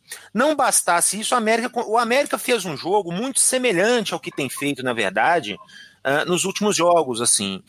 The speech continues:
Eu, particularmente, não gosto muito do meio de campo Flávio, Maranhão e Juninho. Eu acho que fica um meio de campo um pouco mais burocrático, um pouco mais, ah, de contenção ali, e, e, e eu acho que o Flávio não dá uma abertura pro Juninho subir, que o Zé Ricardo dá, por exemplo,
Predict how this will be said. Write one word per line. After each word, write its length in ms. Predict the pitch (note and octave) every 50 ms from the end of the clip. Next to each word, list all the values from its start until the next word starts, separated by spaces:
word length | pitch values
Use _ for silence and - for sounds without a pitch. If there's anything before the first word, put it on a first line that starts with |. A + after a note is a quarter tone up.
| - - - _
Eu, 160 | - G#3 A#3+ B3
particularmente, 600 | - A#3+ A3 - - - G3+ E3 D#3+ F#3 F#3+ _
não 140 | A3+ A3+ G#3+
gosto 360 | D#3 E3+ F#3+ G#3+ G3+ - -
muito 200 | D#3+ D#3 E3+ C#3+
do 80 | D3+ D3+
meio 140 | D3 D3+
de 140 | D3 - -
campo 460 | - - C3+ C3+ B2+ - - G2 F#2 _ _ _ _ _ _
Flávio, 480 | - - - E3 E3+ F3 F3+ D3+ D3 D#3+
Maranhão 380 | D#3 D3+ D3 C#3 C3+ C#3 C#3
e 40 | C3+
Juninho. 480 | A#2 C#3+ C#3 C3+ D#3+ G3 A3+ A3+ F3+ - _ _ _ _
Eu 180 | C3 C#3 C#3
acho 220 | D3+ D#3 D3+ - -
que 80 | E3
fica 260 | - - E3+ D#3+ -
um 20 | E3
meio 140 | D#3+ D#3+ C#3+
de 80 | -
campo 180 | - D3+ C#3+ D3+
um 60 | D#3
pouco 260 | - D#3 D#3+ D3+ -
mais 220 | D3+ C#3 C3+ B2+ A2+
burocrático, 720 | A#2 C3+ C3 B2 - - A2+ C3 D3 E3+ E3+ - - -
um 40 | C3
pouco 260 | - - C3+ - -
mais, 560 | B2 B2 B2 A#2+ A2 G2 G2 - - - - - - - - _
ah, 260 | _ - A#2 B2 B2 A2+
de 120 | G#2+ -
contenção 680 | - - D3 C#3 C#3+ C3 A2+ - - - C#3 C#3+ C3+
ali, 540 | A#2+ B2 C#3+ F#3+ G3+ G3+ G3 F#3 D#3+ C#3 B2+
e, 120 | B2+ B2+
e, 380 | B2+ B2 B2 B2 B2 A#2 - _ _ - - - - - _
e 80 | -
eu 140 | C#3 C#3+ C#3+
acho 180 | D3 D#3 D#3 -
que 60 | -
o 40 | D#3
Flávio 440 | - - E3 E3+ F3 F#3 F3+ D#3 E3
não 160 | E3 D#3 C#3+
dá 240 | B2+ C3+ C#3+ D3 D3
uma 140 | C#3 C#3
abertura 400 | C3+ B2 B2+ A2+ - - C3+ C3
pro 120 | C3 - B2+
Juninho 300 | A2 B2+ A#2+ A#2+ B2 B2
subir, 500 | - - - G#2+ A2 D#3+ F#3+ G#3 G3 - _ _ _ - - _ _ _ _
que 100 | - D3
o 40 |
Zé 140 | C#3 C#3+ D#3
Ricardo 440 | C#3+ D3 C3 - C3+ C3 C3+ B2+ B2+
dá, 160 | A2 A#2+ B2
por 160 | A#2+ - B2
exemplo, 400 | B2 B2 A2+ C3+ E3+ G3 F#3+ _